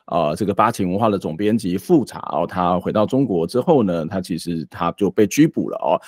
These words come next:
那这当然就引起了很多国际社会跟台湾的这个讨论。那明哲特别有谈到说，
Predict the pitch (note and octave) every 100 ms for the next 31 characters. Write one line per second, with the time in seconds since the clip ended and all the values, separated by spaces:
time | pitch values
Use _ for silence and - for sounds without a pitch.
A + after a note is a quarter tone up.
0 | - - A#2 C3 C3 B2 F#2+ G2 G#2 F#2
1 | A2 F#2 F#2 E2+ E2 F#2+ F#2+ F#2 F2+ A#2
2 | A2 G#2 G#2 G2 G#2 G#2 D#2+ E2 F#2 G#2
3 | F2 C#2+ F#2+ F2+ G#1+ D2 G#2+ B2+ A#2 F3+
4 | F3 C3 A2+ G#2 E2 C#2 - - G2 A2
5 | C#3 A#2 A#2 C#3 C3+